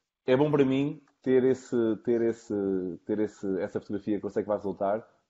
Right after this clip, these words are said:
eh, como um, o meu plano B ou C ou D, ok? Então, eu estou a fotografar e estou muito mais livre para inventar,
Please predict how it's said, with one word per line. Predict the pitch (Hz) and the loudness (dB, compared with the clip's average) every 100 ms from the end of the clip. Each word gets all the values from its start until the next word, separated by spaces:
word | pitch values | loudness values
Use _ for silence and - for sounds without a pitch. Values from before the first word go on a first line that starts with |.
| _ - | _ -10
eh, | 104 107 104 | -4 -2 -2
como | - 110 110 | -2 -4 -2
um, | 110 107 92 | -4 -4 -6
o | 113 | -4
meu | 113 110 101 | -2 -2 -2
plano | 113 113 110 104 95 | -2 0 -2 -4 -6
B | 92 87 101 123 | -10 -6 2 4
ou | 113 | 4
C | 104 120 | 2 0
ou | 113 | 0
D, | 95 104 87 _ _ _ | 2 0 -2 _ _ _
ok? | 78 101 107 - _ - | -8 -6 -6 -8 _ -10
Então, | 98 113 101 - | 0 2 0 -6
eu | |
estou | 101 117 | -2 0
a | |
fotografar | - 113 107 117 | 0 -2 0 2
e | 113 | 0
estou | 117 | -2
muito | 113 110 | -4 -2
mais | 110 | -2
livre | 101 110 | 0 -2
para | 98 | -2
inventar, | 107 104 98 101 104 | -4 -4 -2 0 0